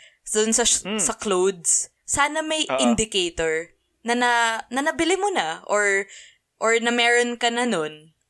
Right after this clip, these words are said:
Speaker 1: Ayun. Kasi
Speaker 2: Wala ba?
Speaker 1: may, may iba na dodoble ko eh. Nabibili ko, "Ay, meron na pala akong t-shirt na to," ganun.
Speaker 2: Hmm, ay, hindi ko pansin.
Speaker 1: Mm-mm.
Speaker 2: Kasi kaka-open ko lang ng Able Sister sa akin eh.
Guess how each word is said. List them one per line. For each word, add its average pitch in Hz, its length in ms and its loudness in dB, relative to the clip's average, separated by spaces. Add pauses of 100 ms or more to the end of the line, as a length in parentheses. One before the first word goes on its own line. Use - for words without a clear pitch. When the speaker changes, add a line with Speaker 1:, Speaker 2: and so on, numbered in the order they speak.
(800)
Speaker 1:
Ayun. 175 500 -8
Kasi - 240 2 (140)
Speaker 2:
Wala 269 80 -2
ba? 104 100 2
Speaker 1:
may, 262 160 0 (300)
may 226 180 -6
iba 226 200 0
na 233 240 0
dodoble 180 500 0
ko 175 140 -4
eh. 160 280 -2 (100)
Nabibili 175 520 -4
ko, 170 200 -2
"Ay, 262 180 -2
meron 262 300 0
na 240 100 0
pala 226 280 2
akong 208 440 -6 (360)
t-shirt 202 480 0
na 175 120 -6
to," 175 240 0
ganun. 151 600 -10 (1120)
Speaker 2:
Hmm, 170 560 -18
ay, 247 160 -4
hindi 247 140 -8
ko 240 260 0
pansin. 170 800 -4
Speaker 1:
Mm-mm. - 80 -20
Speaker 2:
Kasi 190 320 -6
kaka-open 190 880 -2
ko 170 160 -4
lang 170 160 -8
ng 170 80 -14
Able 151 320 -10
Sister 151 340 -12
sa 135 300 -4
akin 139 160 -8
eh. - 100 -12